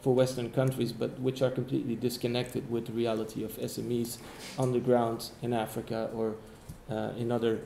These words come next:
low-income countries in Asia. So there is acknowledgement of the methodological flaws, and there was recently a controversy with Chile,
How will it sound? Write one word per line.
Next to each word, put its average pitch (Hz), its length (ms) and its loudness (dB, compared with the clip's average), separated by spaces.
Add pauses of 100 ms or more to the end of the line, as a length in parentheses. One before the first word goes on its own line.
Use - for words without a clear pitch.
low-income 117 500 2
countries 113 480 -4
in 113 180 -4
Asia. 113 400 0 (360)
So 143 560 12 (360)
there 135 180 8
is 147 180 6
acknowledgement 135 800 6
of 117 140 2
the 123 60 2
methodological 117 800 0
flaws, 120 600 0
and 113 300 -4
there 117 120 4
was 117 200 2
recently 117 520 0
a 110 40 -4
controversy 113 800 -4
with 110 180 -4
Chile, 120 520 2